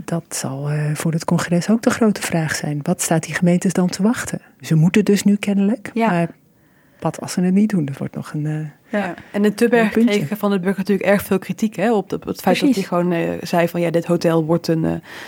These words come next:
Speaker 3: asielzoekerscentrum en ik bepaal dat in de gemeente niet." Het ligt erg gevoelig als hij de gemeenteraad passeert. Maar ja,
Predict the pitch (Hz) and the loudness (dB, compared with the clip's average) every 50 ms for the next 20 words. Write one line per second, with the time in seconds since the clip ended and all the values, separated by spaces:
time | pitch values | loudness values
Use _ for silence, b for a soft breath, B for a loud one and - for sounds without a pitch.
0 | B B B - 175 - - 196 175 170 170 160 - 165 - - 175 170 - 175 | B B B -8 -6 -2 0 0 0 0 -2 -6 -6 -4 -2 -2 0 0 0 0
1 | 165 160 147 - 170 - 180 165 - 160 160 165 165 160 160 175 170 165 170 - | 0 2 2 0 0 0 0 2 2 0 0 0 -2 -2 0 0 0 0 0 0
2 | 180 165 160 160 160 - 156 156 175 240 294 - - B B B B B B B | 2 2 2 2 2 0 -2 0 0 0 -2 -2 -8 B B B B B B B
3 | B B B B B B B B B B - 175 185 156 151 - 196 175 180 - | B B B B B B B B B B -4 -4 -2 2 2 2 2 2 0 -2
4 | - 226 202 180 - - 175 175 - 175 175 170 180 175 - 175 180 180 175 - | 0 0 0 2 0 -2 -4 -2 0 0 0 0 -2 -2 -2 -2 0 0 0 -2
5 | 165 165 165 165 - - - - - 220 185 170 160 175 185 190 180 - - - | -4 -4 -6 -6 -6 -8 -8 -4 0 0 0 2 2 2 2 4 4 2 0 -4